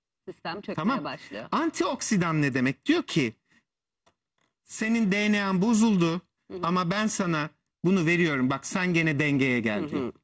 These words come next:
Speaker 2: Tamam. İşte zeytinyağı ve diğer antioksidanların en önemli özelliği açıkçası bu.
Speaker 1: Onarım yapmak aslında.
Speaker 2: Onarım yapmak.
Speaker 1: Aha.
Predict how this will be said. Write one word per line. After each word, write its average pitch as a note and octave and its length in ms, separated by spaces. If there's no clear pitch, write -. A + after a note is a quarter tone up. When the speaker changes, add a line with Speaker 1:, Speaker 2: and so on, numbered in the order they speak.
Speaker 2:
Tamam. G#3 300
İşte - 260
zeytinyağı E3 840
ve C3+ 200
diğer C4+ 400
antioksidanların C#3+ 1160
en A3 160
önemli E3+ 360
özelliği D3 720
açıkçası D3+ 640
bu. G#2 100
Speaker 1:
Onarım C4 360
yapmak D3+ 380
aslında. C3 460
Speaker 2:
Onarım E3 360
yapmak. A2 220
Speaker 1:
Aha. F#2+ 200